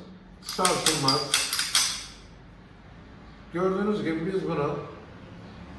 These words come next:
bakır rengine kapladık. Yani bakır rengi titanyumdur bu. Gördüğünüz gibi gövdeyi mat kapladık.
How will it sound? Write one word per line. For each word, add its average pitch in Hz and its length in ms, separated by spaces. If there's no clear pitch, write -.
bakır 165 300
rengine 127 460
kapladık. 123 500
Yani 143 260
bakır 151 280
rengi 139 340
titanyumdur 117 760
bu. - 220
Gördüğünüz 135 500
gibi 120 200
gövdeyi 175 400
mat 170 340
kapladık. 131 580